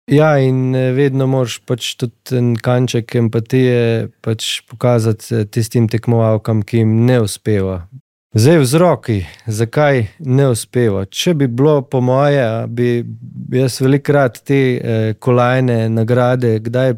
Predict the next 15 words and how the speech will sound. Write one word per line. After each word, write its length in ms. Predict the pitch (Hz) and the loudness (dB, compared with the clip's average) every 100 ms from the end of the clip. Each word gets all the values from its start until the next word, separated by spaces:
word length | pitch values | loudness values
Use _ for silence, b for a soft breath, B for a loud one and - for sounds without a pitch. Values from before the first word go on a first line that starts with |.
| - | -4
potalal 580 | 117 110 135 131 117 110 104 | -6 -2 0 2 2 0 -2
po, 480 | 117 110 107 107 104 | -2 -2 -2 -4 -6
po 120 | - | -8
pridnosti. 680 | 101 151 156 120 104 - 98 90 90 _ _ _ _ _ _ _ - | -2 2 2 2 0 -2 -6 -6 -10 _ _ _ _ _ _ _ -4
Eh, 260 | 113 113 | 0 2
mi 160 | 120 131 | 4 2
se 160 | 131 123 | 2 0
vsi 220 | 110 143 | 0 -4
skupaj 400 | - 151 147 139 | 0 0 2 2
moramo 280 | 131 123 120 | 2 0 -2
zavedati, 540 | 120 120 131 123 113 | -2 0 0 0 -2
da 280 | 107 107 110 | -4 -4 -4
tekmovalke, 760 | 107 107 123 117 120 131 123 117 | -4 -4 0 2 2 0 -2 -6
ki 220 | - 113 | -4 -6
so, 260 | 101 - | -4 -2